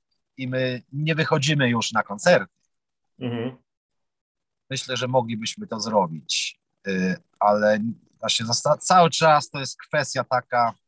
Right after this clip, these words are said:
Speaker 1: nie wiemy, jak to zrobimy, y,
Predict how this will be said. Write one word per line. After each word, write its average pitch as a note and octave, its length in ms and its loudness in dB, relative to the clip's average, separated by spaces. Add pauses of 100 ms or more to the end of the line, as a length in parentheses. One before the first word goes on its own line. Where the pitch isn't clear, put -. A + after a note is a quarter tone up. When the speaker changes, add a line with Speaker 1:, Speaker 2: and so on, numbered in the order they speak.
(800)
Speaker 1:
nie B2 200 -4
wiemy, C3 300 0
jak A#2+ 220 2
to G#2+ 340 -10
zrobimy, A2+ 600 0 (640)
y, G#2+ 460 -4